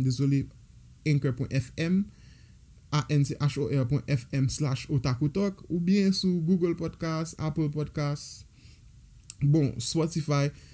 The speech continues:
m sipoze si w ap tande m, w ap tande m sou youn ou lòt nan platfòm sa yo, oubyen sou YouTube tou. Otakoutalk Podcast, tout epizòd yo disponib sou YouTube, tout epizòd yo disponib sou tout platfòm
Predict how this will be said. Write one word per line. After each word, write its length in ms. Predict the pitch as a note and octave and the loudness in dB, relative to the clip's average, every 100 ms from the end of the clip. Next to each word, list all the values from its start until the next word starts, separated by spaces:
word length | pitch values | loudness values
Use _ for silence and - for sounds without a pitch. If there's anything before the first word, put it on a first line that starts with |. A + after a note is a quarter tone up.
| - - - | -20 -20 0
m 120 | F#3 | 4
sipoze 300 | F#3+ G#3+ A#3 | 6 6 6
si 120 | G#3 F#3 | 6 6
w 40 | |
ap 100 | - | 4
tande 260 | F3 D#3 D#3+ | 4 6 6
m, 100 | D3+ | 6
w 60 | |
ap 80 | C#3+ | 4
tande 200 | F3 D3+ | 4 6
m 80 | C#3+ | 6
sou 200 | - E3 | 4 6
youn 200 | D#3+ E3 D3+ | 6 6 4
ou 140 | D#3+ D3 | 6 6
lòt 140 | - | 4
nan 120 | C#3+ | 2
platfòm 380 | C3+ C#3+ - C3+ | 2 0 2 2
sa 160 | D3 C3+ | 4 2
yo, 200 | B2+ C#3+ - | 4 4 2
oubyen 400 | G3+ E3+ F3+ F#3 | 2 4 6 4
sou 160 | - E3+ | 4 2
YouTube 400 | E3 - D#3+ C#3 | 2 2 -2 0
tou. 240 | D#3+ E3+ F3+ - - - | 0 -2 -4 -12 -20 -6
Otakoutalk 600 | D3+ E3 D#3+ D3+ D3+ - | -4 -2 0 0 0 -2
Podcast, 800 | D3 - C#3+ C#3+ - - - - - C3 B2+ | -4 -2 -2 -2 -4 -8 -10 -6 0 0 2
tout 140 | E3 D#3 | 0 0
epizòd 320 | D#3+ D3 D3 | 2 2 4
yo 80 | C3+ | 2
disponib 400 | C3 - C#3 B2+ | 0 0 0 0
sou 160 | - | 0
YouTube, 380 | C3 B2 C3+ C3+ C#3+ - - - - | -2 0 0 0 -4 -14 -20 -20 -4
tout 120 | E3+ D#3+ | 0 2
epizòd 240 | D3+ D#3 | 4 4
yo 80 | C#3+ | 4
disponib 320 | C3+ D3 C3+ | 4 2 0
sou 80 | B2+ | 0
tout 140 | C3+ - | -4 -4
platfòm 400 | B2 - C3+ | -6 -4 0